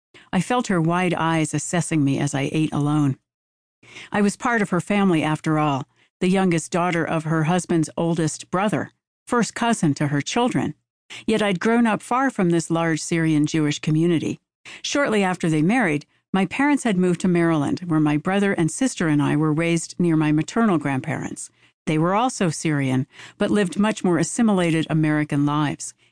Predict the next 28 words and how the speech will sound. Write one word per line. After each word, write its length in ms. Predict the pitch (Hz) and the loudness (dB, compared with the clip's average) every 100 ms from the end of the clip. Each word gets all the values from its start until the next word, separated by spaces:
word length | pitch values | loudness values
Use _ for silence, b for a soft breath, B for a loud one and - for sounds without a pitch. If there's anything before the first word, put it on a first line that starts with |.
| _ | _
We 100 | 240 | 0
visited 420 | 220 262 247 220 | 0 0 0 0
our 140 | 180 | 0
Brooklyn 440 | 165 202 208 202 170 | 0 0 0 0 2
relatives 500 | 175 185 175 180 - | 2 0 0 -4 -2
only 260 | 180 175 170 | 0 2 2
rarely 520 | 156 170 180 151 - | 0 0 0 -2 -2
and 100 | 170 | -2
did 160 | 160 175 | 0 0
not 200 | 180 180 | 0 0
observe 380 | 165 - 170 156 | -2 -2 -2 -2
Orthodox 580 | 175 180 185 160 151 - | -2 -2 0 -2 -2 -4
Jewish 320 | 175 156 147 | -2 0 0
rules 440 | 170 196 180 156 | 0 2 0 -2
or 140 | - 151 | -4 -4
keep 260 | - 165 | -2 -4
kosher 420 | - 185 180 - - | 0 0 0 -2 -2
as 200 | 156 - | -4 -2
they 160 | 156 | -2
all 200 | 156 151 | 0 -2
did. 300 | 156 143 135 - _ _ _ | -2 -4 -4 -10 _ _ _
I 80 | - | -2
remember 400 | 226 220 226 208 | 2 2 2 2
my 200 | 180 180 | 2 2
anxiety 580 | 170 165 160 170 160 147 | 2 2 0 0 2 0
as 100 | 147 | -2
a 60 | |
child, 520 | 151 - 180 180 139 | -6 -2 0 0 -2